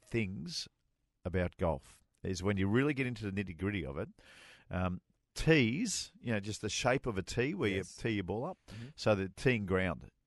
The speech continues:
Speaker 1: The shape of teeing grounds, um, normally it's kind of a rectangle type thing.
Speaker 2: Yep.
Speaker 1: Golf course architects are real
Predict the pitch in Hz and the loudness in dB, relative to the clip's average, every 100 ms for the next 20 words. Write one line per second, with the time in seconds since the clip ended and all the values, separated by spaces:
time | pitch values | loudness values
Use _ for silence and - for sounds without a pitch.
0 | - 113 - 170 208 - 127 110 - 131 | -4 -2 4 4 4 2 0 0 0 -2
1 | 127 101 101 110 85 120 226 - - - | 0 0 2 2 0 -4 -6 -8 -8 -20
2 | - - - _ 95 98 92 - 123 135 | -20 -20 -20 _ 0 0 -2 -8 -2 0
3 | 110 101 - - 104 82 90 113 123 117 | 2 0 -2 -4 -4 -2 -2 -2 -4 -2
4 | 107 101 - 110 - 127 214 110 101 - | -2 -4 -6 -6 -4 -6 -6 -8 -10 -12
5 | - - - _ _ _ _ _ _ 131 | -20 -20 -20 _ _ _ _ _ _ 4
6 | 175 - - 156 147 - - 117 139 131 | 4 4 -4 -2 -2 -2 -6 -4 -4 -6
7 | - 92 - - - - _ _ _ _ | -4 -4 -4 -10 -14 -14 _ _ _ _
8 | _ _ _ - 95 95 117 120 110 90 | _ _ _ -6 -4 0 2 6 6 4